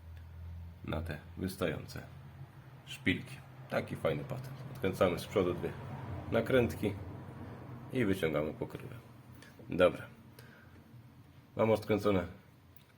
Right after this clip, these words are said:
cewki. Zaraz je powyciągam, porozpinam te wtyczki, bo tu widzicie, tu jest mój, już mój patent. I tutaj. A wszystko dlatego,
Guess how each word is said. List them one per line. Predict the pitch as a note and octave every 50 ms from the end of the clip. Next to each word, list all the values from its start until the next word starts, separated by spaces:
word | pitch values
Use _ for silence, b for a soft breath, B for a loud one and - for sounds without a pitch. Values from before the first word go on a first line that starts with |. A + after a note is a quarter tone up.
| - - - - - _ _
cewki. | - G#2+ G2 F#2+ - - B2+ C3 C3 C3+ - - - - _ _ _ _ _ _ _ - - _ _ _ - - - - - - - _ - - _ _ - - - _ b b b b b b b b b _ _ _ _ _ _ _ _ _ -
Zaraz | - G2 G#2 G#2 G2+ F#2+ F2+ F2 - - - - - _ -
je | F#2+ F#2+
powyciągam, | F#2+ F#2+ F#2+ E2+ F2+ F2+ - G#2 G2+ G#2 G#2+ A2 G#2+ G2
porozpinam | G2+ F#2+ F2 E2 - - G#2 G2+ G2+ F#2+
te | F#2+ G2 F#2+ F#2 - - - - - -
wtyczki, | - - - G#2 G2+ G2+ - - B2+ B2+ B2+ B2+ - - - _ _ _ -
bo | F#2+
tu | F2 - F#2
widzicie, | F2+ F#2+ F#2+ F#2 - - A#2+ G#2+ - - - b b b b b b b b b _ -
tu | -
jest | G2 F#2 - G#2+
mój, | G#2+ -
już | G2+ G2 -
mój | G#2+ G#2+ G2+
patent. | G2 A2 A2 G#2 - B2+ C3 C3+ C3+ - - - _ _ _ _ _ _ _ _ _ _ _ _ _ _ _ _ _ _ _ _ _ _ _ -
I | G#2+ G2+
tutaj. | G2+ - F#2 F2+ - G2+ G2+ A2 A#2 A2+ - - - _ _ _ b b b b b b b _ _ -
A | G2+ G2+
wszystko | G2+ - B2+ B2 - - A2 G2+
dlatego, | F#2+ G2 F#2+ G2 A2+ A#2 A#2+ C3 C3+